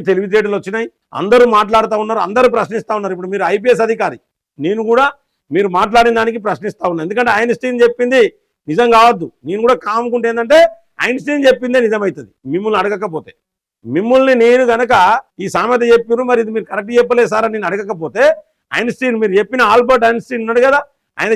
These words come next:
చెప్పిందే నిజమవుతుంది. అందుకనే కామ్గా లేను, నేను అడుగుతున్నా, మీరు సమాధానం చెప్పండి. నేను కొన్ని ప్రశ్నలు ఉన్నాయి, ప్రొఫెసర్ నాగేశ్వరరావు మిమ్మల్ని అడిగిండు, కానీ అంతకు మించిన ప్రశ్నలు ఉన్నాయి, అంతకు మించిన ప్రశ్నలు ఉన్నాయి. మీరు సమాధానం చెప్తారంటే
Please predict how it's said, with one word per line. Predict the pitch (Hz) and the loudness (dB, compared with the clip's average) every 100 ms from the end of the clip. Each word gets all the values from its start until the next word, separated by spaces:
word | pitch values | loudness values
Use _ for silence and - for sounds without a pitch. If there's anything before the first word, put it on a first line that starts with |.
| 208 | 2
చెప్పిందే | 214 247 262 240 | 0 -2 -2 0
నిజమవుతుంది. | 247 262 247 208 131 _ _ 151 | 2 2 2 0 -4 _ _ -14
అందుకనే | 196 247 247 - | -4 -2 0 0
కామ్గా | 190 247 240 220 | 0 2 2 2
లేను, | 240 | 0
నేను | 269 190 | 0 0
అడుగుతున్నా, | 208 220 202 190 269 _ 139 | -2 -2 -4 -4 -6 _ -8
మీరు | 190 233 | -6 -4
సమాధానం | 160 220 208 196 220 | -2 -2 -2 -4 -6
చెప్పండి. | 190 - 95 _ _ _ 165 | -8 -8 -20 _ _ _ -2
నేను | 240 254 285 285 _ _ | 0 0 -2 -8 _ _
కొన్ని | 185 247 240 | -6 -6 -6
ప్రశ్నలు | 320 147 262 269 | -8 -6 0 2
ఉన్నాయి, | 269 185 _ _ _ - | 2 -2 _ _ _ -6
ప్రొఫెసర్ | 151 226 202 214 | 0 2 2 0
నాగేశ్వరరావు | 202 233 226 240 240 240 | 0 0 2 4 4 2
మిమ్మల్ని | 240 226 196 | 0 -2 -2
అడిగిండు, | 226 208 139 - | -2 -4 -6 -4
కానీ | 147 233 190 _ - | -2 0 -2 _ -12
అంతకు | 160 196 180 190 | -6 -4 -4 -4
మించిన | 196 262 269 | -6 -4 -2
ప్రశ్నలు | 233 - 220 190 | -2 -4 -8 -8
ఉన్నాయి, | 120 - _ _ | -10 -14 _ _
అంతకు | 139 185 240 220 | -8 -2 0 0
మించిన | 220 277 277 | -4 -2 0
ప్రశ్నలు | 247 214 254 233 | 0 -2 -4 -4
ఉన్నాయి. | 220 294 - - 143 | -4 -4 -6 -8 0
మీరు | 214 220 - | 2 2 0
సమాధానం | 202 233 233 233 214 | 0 2 2 0 -2
చెప్తారంటే | 208 214 190 185 | -4 -4 -4 2